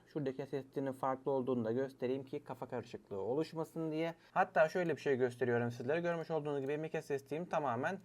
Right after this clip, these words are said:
ilk testimdeki kadar dolu. Windows bile yüklü. Herhangi bir şey silmedim ki daha net, daha temiz bir test yapabilelim diye.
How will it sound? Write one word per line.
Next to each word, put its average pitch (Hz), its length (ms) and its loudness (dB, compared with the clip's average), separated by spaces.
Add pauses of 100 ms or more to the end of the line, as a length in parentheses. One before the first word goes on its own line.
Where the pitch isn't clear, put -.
ilk 208 220 -2
testimdeki 147 520 0
kadar 147 380 4
dolu. 151 300 4
Windows 156 460 0
bile 123 120 2
yüklü. 151 420 0
Herhangi 151 440 2
bir 143 60 -4
şey 139 160 0
silmedim 151 560 -2
ki 151 280 -4
daha 151 200 2
net, 147 320 -4
daha 143 320 0
temiz 131 360 -2
bir 143 80 0
test - 340 -4
yapabilelim 131 640 0
diye. 143 220 0